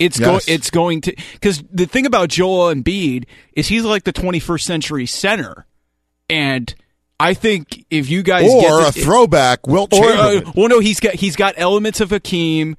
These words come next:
Speaker 1: he's got elements of Wilt, and then, and then he's got the three-point shooting, dead-eye
Speaker 2: No, I
Speaker 1: shooting.
Speaker 2: know.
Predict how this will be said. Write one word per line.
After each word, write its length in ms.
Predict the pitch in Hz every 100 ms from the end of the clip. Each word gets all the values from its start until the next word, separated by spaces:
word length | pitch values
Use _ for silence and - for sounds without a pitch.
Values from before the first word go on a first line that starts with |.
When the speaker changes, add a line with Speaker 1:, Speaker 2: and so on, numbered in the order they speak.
| _
Speaker 1:
he's 180 | - 147
got 140 | 160
elements 460 | 147 156 165 175 -
of 100 | 170
Wilt, 480 | 143 143 139 135 - - _ _
and 140 | 165
then, 140 | 170 170
and 140 | 165 170
then 120 | 180
he's 180 | 170 -
got 200 | 175 170
the 80 | 151
three-point 680 | - 175 196 - 185 165 -
shooting, 580 | - 220 180 143 139 -
dead-eye 440 | 139 156 175 170 156
Speaker 2:
No, 80 | 196
I 100 | 190
Speaker 1:
shooting. 220 | 175 185
Speaker 2:
know. 220 | 185 113